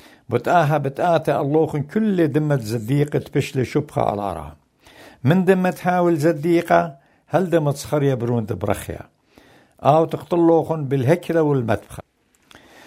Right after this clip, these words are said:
شريرايت بماريون اللوخن، كل أن بتآتي على آها أمتا. أورشلم، أورشلم،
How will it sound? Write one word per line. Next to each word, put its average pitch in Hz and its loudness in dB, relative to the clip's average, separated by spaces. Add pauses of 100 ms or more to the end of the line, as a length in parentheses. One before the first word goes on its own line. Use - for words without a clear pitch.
(180)
شريرايت 175 6
بماريون 175 2
اللوخن، 139 0 (540)
كل 220 2
أن 180 0
بتآتي 151 0
على 131 -2
آها 147 2
أمتا. 101 -4 (800)
أورشلم، 180 0
أورشلم، 156 -2